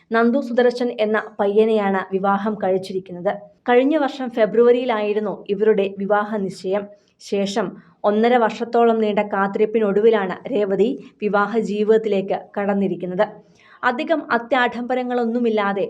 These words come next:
ലളിതമായ ചടങ്ങായിരുന്നു രേവതിയുടെയും നന്ദുവിൻ്റെയും വിവാഹം. ഗുരുവായൂർ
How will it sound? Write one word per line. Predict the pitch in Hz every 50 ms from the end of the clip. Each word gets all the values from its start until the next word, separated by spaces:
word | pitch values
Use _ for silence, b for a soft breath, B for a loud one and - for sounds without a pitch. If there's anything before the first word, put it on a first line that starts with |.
| - - 208
ലളിതമായ | 202 208 214 202 247 240 240 233 226 226 220 220 226
ചടങ്ങായിരുന്നു | 202 190 202 208 220 220 220 208 202 202 190 196 196 196 - 202 190
രേവതിയുടെയും | 196 202 190 214 208 208 220 214 196 196 202 196 190 190 - - 196
നന്ദുവിൻ്റെയും | 196 202 202 196 226 226 214 202 202 196 185 170 175 175
വിവാഹം. | 175 175 170 180 180 185 190 208 202 202 - _ b b b b b b b b
ഗുരുവായൂർ | 196 208 196 202 202 208 214 214 214 226